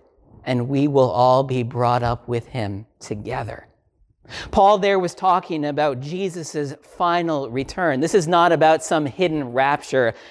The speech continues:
as some people talk. This is the final day of the Lord. Paul wanted the people to be encouraged to know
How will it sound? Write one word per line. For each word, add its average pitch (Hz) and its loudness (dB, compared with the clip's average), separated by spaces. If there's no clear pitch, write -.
as 139 0
some 156 0
people 127 2
talk. 120 -2
This 185 6
is 170 4
the 185 0
final 170 2
day 139 4
of 139 -2
the 139 -2
Lord. 147 4
Paul 196 4
wanted 196 0
the 160 -4
people 208 -4
to 180 -4
be 170 -6
encouraged 156 -2
to 190 0
know 180 4